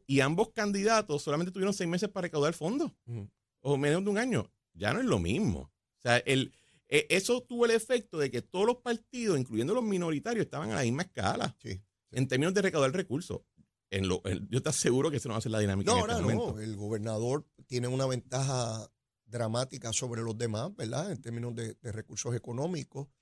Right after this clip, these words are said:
Speaker 2: De hecho, cualquiera de los candidatos del Partido Popular que se vislumbra hoy comienza en cero.
Speaker 1: Correcto.
Speaker 2: En cero.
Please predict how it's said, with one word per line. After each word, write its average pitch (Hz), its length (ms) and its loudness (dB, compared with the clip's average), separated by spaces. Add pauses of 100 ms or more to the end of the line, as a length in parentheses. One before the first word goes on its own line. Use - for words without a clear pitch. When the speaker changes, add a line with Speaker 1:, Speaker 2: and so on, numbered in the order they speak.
(220)
Speaker 2:
De - 100 -6
hecho, 196 320 -2 (300)
cualquiera 135 520 0
de 233 40 4
los 165 100 0
candidatos 143 400 -2
del 139 100 0
Partido 139 280 -2
Popular 131 460 -2
que 127 100 -6
se 117 240 0
vislumbra 117 640 0
hoy 165 400 0 (680)
comienza - 300 0
en 285 100 -2
cero. - 340 -2 (720)
Speaker 1:
Correcto. 107 480 4
Speaker 2:
En 143 120 2
cero. 202 520 2